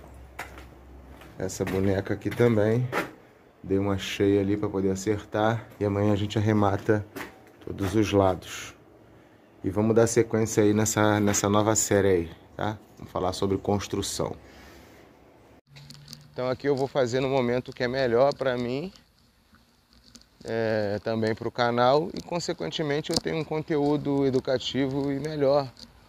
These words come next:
pro YouTube. Mais pra frente a gente pode voltar com as manutenções de celular, se eu focar nisso, nisso de novo. É um trabalho bom, entendeu?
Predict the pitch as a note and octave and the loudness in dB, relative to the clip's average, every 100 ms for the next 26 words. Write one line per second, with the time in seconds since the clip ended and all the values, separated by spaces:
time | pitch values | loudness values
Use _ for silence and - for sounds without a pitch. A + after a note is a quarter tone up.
0 | - - _ A2+ B2 C#3 - C3+ B2 G2 | -20 -20 _ -6 -2 -2 -2 -4 -4 -8
1 | F2 - - - - - - G#3+ - G3+ | -14 -20 -20 -20 -20 -16 -6 -4 2 2
2 | F3 F#3 F#3+ F3+ - F#3 E3 F3 F3 D#3+ | 2 -2 -2 -4 -2 -2 0 0 2 0
3 | E3 D#3 D#3+ D#3+ D#3+ C#3 D#3 C#3 D#3 C#3+ | 0 0 0 2 2 2 0 0 2 4
4 | C3+ C#3+ - - - - D#3 E3 - E3 | 4 2 -2 -18 -18 -2 4 4 4 0
5 | E3 D3+ D#3 D3 E3+ D#3 - - C3 B2+ | 4 4 2 0 -2 -4 -8 -8 -2 0
6 | C3 D3 - C#3 D3 D#3+ C#3+ A#2+ G2 - | 2 0 -2 -6 -4 0 2 2 -2 -14
7 | - - - A3+ G#3 F3 A#2+ A#2+ D3+ D#3 | -16 -10 -2 -2 2 2 4 4 4 6
8 | D#3+ F3 F#3+ F#3 - - - G#2 A2 D3+ | 6 4 0 -6 -16 -20 -16 -10 -2 0
9 | E3+ | 0